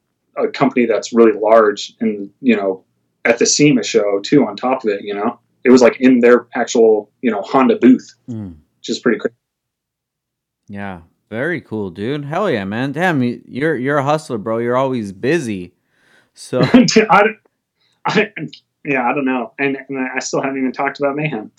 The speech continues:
Speaker 1: <laughs>
Speaker 2: Yeah, so let's fast forward to, so Michael asked you to build the, the, the crash bar. Um, when do you notice that this is turning into something, that this is turning into a business?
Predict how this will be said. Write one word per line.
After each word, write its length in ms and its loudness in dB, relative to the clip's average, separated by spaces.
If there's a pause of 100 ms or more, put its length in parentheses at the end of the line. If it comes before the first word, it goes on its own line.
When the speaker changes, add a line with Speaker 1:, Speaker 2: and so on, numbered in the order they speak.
(140)
Speaker 1:
<laughs> 0 - (460)
Speaker 2:
Yeah, 180 4
so 160 -2
let's 240 2
fast 320 2
forward 340 2
to, 140 -6
so 180 -2
Michael 440 2
asked 340 2
you 120 -4
to 80 -4
build 500 -2
the, 500 2
the, 460 -4
the 100 -6
crash 460 -2
bar. 520 -4 (400)
Um, 680 -8 (640)
when 320 -2
do 60 -2
you 100 -2
notice 440 0
that 260 -4
this 180 -4
is 160 -12
turning 380 -6
into 320 -6
something, 440 -12
that 140 -12
this 180 -14
is 140 -14
turning 280 -8
into 280 -10
a 60 -12
business? 580 -14